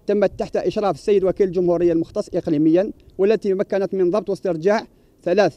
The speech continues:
شاحنات من نوع شاكمان، مبلغ مالي يقدر ب مية وسبعين مليون، آه، سنتيم، جهاز إعلام آلي بجميع لواحقه يستعمل في إعداد المحررات المزورة، خمس أختام إدارية مقلدة خاصة بمؤسسات تجارية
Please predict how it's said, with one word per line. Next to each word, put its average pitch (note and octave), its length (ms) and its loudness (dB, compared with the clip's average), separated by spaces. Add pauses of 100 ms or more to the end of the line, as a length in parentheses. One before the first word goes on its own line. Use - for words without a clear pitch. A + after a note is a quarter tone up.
شاحنات F#3 540 -2
من E3+ 140 2
نوع D#3+ 240 0
شاكمان، F#3+ 520 -4 (300)
مبلغ F#3+ 320 2
مالي F#3 420 0
يقدر E3 380 -2
ب C#3+ 100 -2
مية F3 180 2
وسبعين E3 400 -2
مليون، E3 340 2 (400)
آه، C#3+ 320 0
سنتيم، D#3+ 500 2 (320)
جهاز F#3+ 500 4
إعلام G3 320 0
آلي F#3 180 2
بجميع F3+ 440 0
لواحقه F3+ 520 -2
يستعمل F3 500 0
في - 180 -4
إعداد E3+ 280 -2
المحررات E3+ 520 -2
المزورة، D3+ 580 -2
خمس - 320 -2
أختام G3 340 -2
إدارية F#3 420 2
مقلدة D3+ 580 -2
خاصة F3 260 -4
بمؤسسات D#3+ 640 -2
تجارية F3+ 560 0